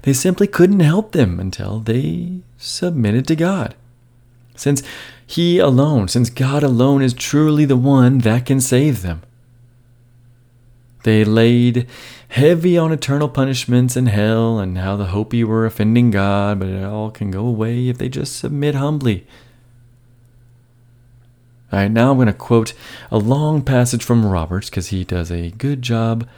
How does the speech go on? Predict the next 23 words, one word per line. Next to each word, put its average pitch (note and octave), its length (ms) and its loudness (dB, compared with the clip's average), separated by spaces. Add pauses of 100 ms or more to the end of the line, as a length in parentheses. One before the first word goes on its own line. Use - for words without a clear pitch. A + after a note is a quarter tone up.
(240)
summarizing G#2+ 720 0
the F#2+ 100 -2
Hopi F#2 580 -4
response, - 760 -8 (120)
which - 440 -14
is, F#2 340 -6 (1700)
is A#2+ 120 -4
pretty F3+ 200 -4
clever, G2 340 -4
but, F#2 300 -6
you G2+ 80 -8
know, E2+ 180 -8
also F2 440 -4 (960)
obvious. F2 500 -8 (2750)
The C#3 80 0
Padres F3 500 0
were C3 240 -2
utterly D#3+ 480 4
unprepared C3 840 2
for A#2 120 0
the A2 140 4
Hopi A#2+ 280 2
response. G2+ 580 0